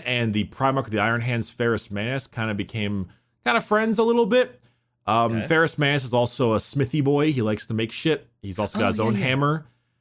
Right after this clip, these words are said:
Speaker 2: Yeah.
Speaker 1: And so they started kinda getting along a little bit. I don't talk much about Ferrus Manus 'cause he's boring, but also
Speaker 2: <laughs>
Speaker 1: because we haven't done an episode on him. But
Speaker 2: Yep, yep.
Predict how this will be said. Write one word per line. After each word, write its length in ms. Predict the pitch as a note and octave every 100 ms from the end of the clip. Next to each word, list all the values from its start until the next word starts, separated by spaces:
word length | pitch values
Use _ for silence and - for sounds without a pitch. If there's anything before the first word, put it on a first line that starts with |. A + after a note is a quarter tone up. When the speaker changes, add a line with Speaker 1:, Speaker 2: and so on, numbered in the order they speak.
| -
Speaker 2:
Yeah. 200 | C3+ G#2
Speaker 1:
And 200 | B2+ B2+
so 360 | - D3+ D3+ F3
they 100 | F#4+
started 400 | - A3+ G3 E3+
kinda 300 | D#3 B2+ A2+
getting 260 | G2 A2+ G#2
along 340 | F#2 F#2 G2
a 40 | F#2+
little 200 | G2 G2
bit. 280 | A2 A#2 -
I 60 | G3+
don't 140 | G3
talk 220 | D#3+ C3+
much 160 | B2+ G#2
about 220 | A2 F#2+
Ferrus 260 | G#2 F#2+ -
Manus 300 | F#2 F#2 F2
'cause 120 | G#2
he's 120 | G2+
boring, 960 | A#2 F#3+ G3 F#3+ F#3+ C#3 A2 G#2+ G#2+ - - - -
but 120 | B2+
also 360 | B2 C#3+ C#3+ D3+
Speaker 2:
<laughs> 0 |
Speaker 1:
because 300 | C3 C#3+ A#2+
we 40 | C3+
haven't 120 | A#2+
done 120 | A#2
an 60 | A2
episode 360 | G#2 - G#2
on 160 | F#2 F#2
him. 300 | E2+ E2+ F2
But 240 | F#2 G#2 - _ -
Speaker 2:
Yep, 180 | F#2+ G2+ _ _
yep. 100 | -